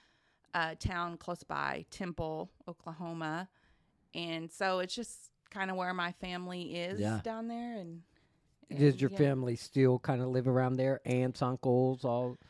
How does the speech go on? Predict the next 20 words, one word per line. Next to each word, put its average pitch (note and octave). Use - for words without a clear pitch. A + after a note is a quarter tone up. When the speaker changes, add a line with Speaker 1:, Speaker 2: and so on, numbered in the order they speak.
Speaker 1:
Um, G#3
my F#3+
mother's, G#3+
yes, D#3+
like, -
all E3+
her, F3
Speaker 2:
Okay. G#2
Speaker 1:
they G#3+
all G#3
live G3+
in, F#3+
like, D#3+
Speaker 2:
Still C#3
pretty B2
Speaker 1:
Walters, G#2+
Speaker 2:
close. -
Speaker 1:
Temple, E3+
yes, D#3+
Speaker 2:
Yeah. B2+